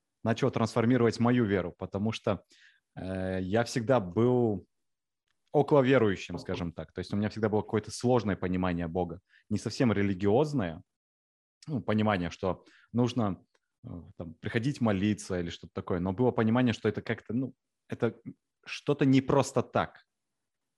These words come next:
Потому что как, э, с какой частотой мы выкидываем ненужные вещи,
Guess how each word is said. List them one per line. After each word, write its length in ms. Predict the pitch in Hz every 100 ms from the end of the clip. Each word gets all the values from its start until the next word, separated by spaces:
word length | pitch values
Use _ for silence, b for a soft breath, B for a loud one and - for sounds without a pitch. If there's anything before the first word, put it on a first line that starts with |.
| _ _ _
Потому 300 | 104 107 117
что 920 | 113 113 104 101 101 98 98 92 87 _ _ _ _ _ _ _ _ _ _ _
как, 360 | - 151 156 - _ -
э, 160 | 110 101
с 80 | -
какой 380 | 123 - 156
частотой 460 | - - - - 156
мы 160 | 127 95
выкидываем 600 | 101 - 139 135 107 98
ненужные 500 | 104 135 104 104 98
вещи, 460 | 95 90 - -